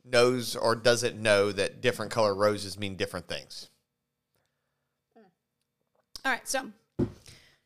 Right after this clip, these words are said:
Speaker 2: if this were me,
Speaker 1: Mm-hmm.
Speaker 2: there is one very specific ex that you have
Speaker 1: Mm-hmm.
Speaker 2: that I have complete disdain for.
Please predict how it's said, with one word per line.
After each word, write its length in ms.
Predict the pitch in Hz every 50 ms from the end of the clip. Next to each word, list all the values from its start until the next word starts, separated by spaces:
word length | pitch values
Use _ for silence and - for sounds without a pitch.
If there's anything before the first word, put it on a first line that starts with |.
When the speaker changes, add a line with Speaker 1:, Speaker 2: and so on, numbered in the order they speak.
| _ _ _ _ _ _ _ -
Speaker 2:
if 100 | 285 247
this 180 | 480 494 - 392
were 80 | 359
me, 300 | 277 254 233 - - - _ _ _ _ _ _ _ _ 92
Speaker 1:
Mm-hmm. 160 | 90 95 - 113 _ _ _ _ _ _ _ _ _ -
Speaker 2:
there 160 | - 247 285 285
is 140 | 285 226
one 200 | 247 339 392 403
very 180 | 311 330 294 277
specific 380 | - - 254 - 240 226 214 -
ex 180 | - 208 - -
that 120 | - 202
you 100 | 208 208
have 520 | 208 208 202 165 - - - - - - - -
Speaker 1:
Mm-hmm. 260 | 110 110 107 107 - 143 170 - _ _ _ _
Speaker 2:
that 100 | - 247
I 120 | 240 269 320
have 320 | 277 294 294 254 247 -
complete 320 | - 294 269 - - - 196
disdain 340 | 208 - - - - - -
for. 220 | - - - -